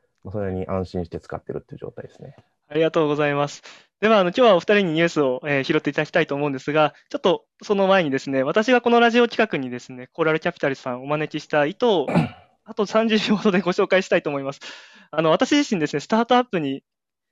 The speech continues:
Speaker 2: 関心があるエンジニアが、こう、日本にもっと増えてくれると、日本の未来にとって本当にいいことになるだろうなって信じている人間です。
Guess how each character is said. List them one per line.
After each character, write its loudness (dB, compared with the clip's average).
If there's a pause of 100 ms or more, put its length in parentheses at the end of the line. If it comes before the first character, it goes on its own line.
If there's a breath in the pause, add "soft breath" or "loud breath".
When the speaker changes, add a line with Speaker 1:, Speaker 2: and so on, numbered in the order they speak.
Speaker 2:
関 -2
心 0
が 4
あ 4
る 2
エ 2
ン -2
ジ -6
ニ 0
ア 0
が、 0
こ -6
う、 -4
日 -6
本 0
に -2
も -2
っ -4
と 0
増 0
え 4
て 0
く 0
れ 4
る 0
と、 4
日 -6
本 0
の 2
未 2
来 4
に -2
と -2
っ -6
て -4
本 -8
当 0
に -2
い -12
い -20
こ -20
と -4
に -2
な 2
る 2
だ 0
ろ -2
う -4
な -4
っ -14
て -14
信 -4
じ -12
て -4
い -2
る -10
人 -8
間 -8
で -10
す。 -20